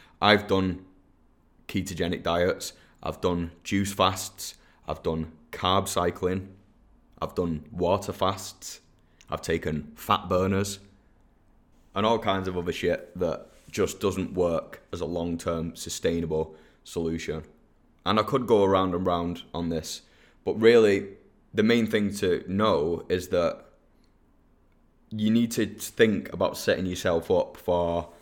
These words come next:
not twelve weeks from now, but two years from now. Like, the right way to do something like this is to do it in a way that is sustainable.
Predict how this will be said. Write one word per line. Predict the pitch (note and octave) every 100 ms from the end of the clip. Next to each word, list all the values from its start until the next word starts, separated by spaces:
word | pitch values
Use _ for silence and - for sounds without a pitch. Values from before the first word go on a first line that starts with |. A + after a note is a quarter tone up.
| _ _ -
not | A2 F#2+ - - _ _
twelve | - G2+ F2+
weeks | F#2+ G2+ -
from | F2
now, | C#2+ C#2 E2 -
but | E2
two | - A#2
years | G2 G2 F#2+
from | F#2
now. | F2 E2 - - _ - _ _
Like, | F2 F2 E2+
the |
right | F#2+ A2+ A2+
way | G#2+ G#2
to | G2
do | G2+ G#2
something | A2 F#2+ F#2
like | E2+ -
this | D2+ D#2 -
is | F2+
to | -
do | E2+ F2+
it |
in | -
a | F2
way | F2+ F2
that | E2 E2+
is | E2+ -
sustainable. | F#2 - G2+ G#2 G#2+ E2+ D#2+ G2 -